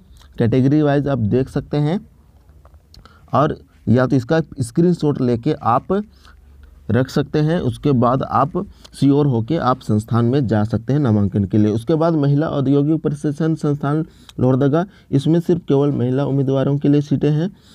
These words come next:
तो इलेक्ट्रिक, अ, इलेक्ट्रॉनिक्स मैकेनिक और स्विम टेक्नोलॉजी, अ, यदि कोई महिला अभ्यर्थी,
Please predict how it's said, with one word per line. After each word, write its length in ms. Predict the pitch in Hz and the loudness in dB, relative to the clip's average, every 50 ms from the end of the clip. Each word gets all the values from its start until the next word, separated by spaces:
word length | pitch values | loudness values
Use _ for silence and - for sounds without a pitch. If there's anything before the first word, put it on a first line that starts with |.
| - - - _ - | -20 -20 -12 _ -2
तो 120 | - 156 | 0 2
इलेक्ट्रिक, 460 | 113 131 135 135 123 139 156 143 139 | 2 4 2 2 2 2 0 0 0
अ, 560 | 135 131 - - 135 135 131 131 131 127 - - _ _ _ _ _ _ _ 120 | 0 -4 -4 -2 0 2 2 2 2 0 -2 -8 _ _ _ _ _ _ _ 0
इलेक्ट्रॉनिक्स 640 | 120 131 120 117 - 143 139 143 151 180 185 - - | 0 0 0 0 0 2 2 4 2 2 0 -2 -4
मैकेनिक 560 | 151 151 156 143 - 156 151 156 175 196 - - - | -2 -2 -2 0 0 0 0 0 -2 -2 -4 -6 -6
और 300 | - 113 131 156 - - - _ _ _ _ _ _ - - - _ _ | -2 0 0 0 0 -4 -8 _ _ _ _ _ _ -20 -20 -20 _ _
स्विम 280 | _ - - 165 175 175 | _ -2 2 2 2 2
टेक्नोलॉजी, 680 | 160 160 135 127 127 123 120 117 110 101 104 101 90 - - _ _ _ - | 2 0 -2 0 0 0 2 2 2 0 0 -2 -4 -6 -12 _ _ _ -8
अ, 80 | 104 107 | -2 0
यदि 320 | 110 104 113 113 117 147 151 | 2 4 4 4 4 2 2
कोई 260 | 151 151 151 165 170 | 2 2 2 2 2
महिला 420 | 156 139 127 123 120 123 139 147 | 0 -2 -4 -4 -4 -4 -4 -4
अभ्यर्थी, 560 | 143 117 131 135 127 120 117 117 151 160 175 | -2 -2 -2 -2 -2 -2 -2 0 0 0 0